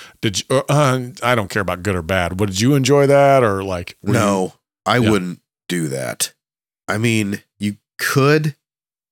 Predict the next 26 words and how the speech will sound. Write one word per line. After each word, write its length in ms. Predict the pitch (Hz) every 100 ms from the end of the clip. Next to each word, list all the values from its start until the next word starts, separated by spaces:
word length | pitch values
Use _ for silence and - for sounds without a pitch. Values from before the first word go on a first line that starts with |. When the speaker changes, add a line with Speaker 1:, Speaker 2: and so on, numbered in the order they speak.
| _ _ _ _ _ _ _ _ _ _ _ _ -
Speaker 2:
I 100 | 185
think 260 | 226 240 - - _ _ _ _ _ _ _ _ _ _ _ - - - - -
it, 180 | 151 104
that, 260 | 160 208
that's, 140 | 202 208
that's 260 | - 208 -
tough 280 | 185 - -
because 300 | 139 151 131
I 80 | -
think 380 | - 170 151 - _ _ _ _ _ -
if 80 | 139
you 60 | 156
didn't 200 | 185 160
know 120 | 151
what 160 | 139 113
was 120 | -
kinda 200 | 147 131
going 340 | 104 117 120
on, 200 | 110 110
like, 260 | 120 95 -
what 180 | 120 -
the 60 |
formula 440 | 101 110 113 117 117
was, 280 | 117 120 113
I 60 |
think 280 | 117 156